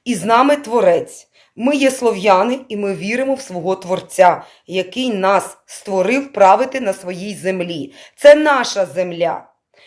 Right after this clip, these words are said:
Нічого не маю проти Ізраїлю, ізраїльтян, але в мене одне запитання. Чого, як я виставляла відео, де бомбили наші будинки,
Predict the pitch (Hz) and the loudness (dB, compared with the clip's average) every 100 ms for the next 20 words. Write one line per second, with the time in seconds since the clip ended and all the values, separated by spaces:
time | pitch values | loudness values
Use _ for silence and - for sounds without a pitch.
0 | _ 214 294 - 330 302 269 254 233 226 | _ -2 0 2 2 4 4 4 2 2
1 | 220 247 226 156 - - 180 170 214 214 | 2 0 0 -2 -6 -10 -16 2 4 6
2 | 170 - - 175 185 180 - 202 175 151 | 4 -2 -10 -4 -2 -2 -4 -2 -2 -4
3 | _ - _ 202 214 214 208 220 196 185 | _ -20 _ 2 4 2 0 0 0 0
4 | 208 254 262 - 233 175 143 - _ _ | -2 -2 -6 -4 -2 -2 -6 -10 _ _
5 | - 269 320 330 320 294 277 277 254 254 | 0 2 4 2 4 4 4 0 0 4
6 | 240 240 226 180 294 185 185 170 143 - | 6 4 0 -2 -2 0 2 0 -2 -10
7 | _ _ 165 233 208 - - _ 160 214 | _ _ 2 6 6 4 -8 _ -8 -6
8 | 208 330 240 226 254 254 190 185 156 240 | -2 0 0 0 0 -2 -8 -10 -4 -2
9 | 220 - 180 | -4 -4 -6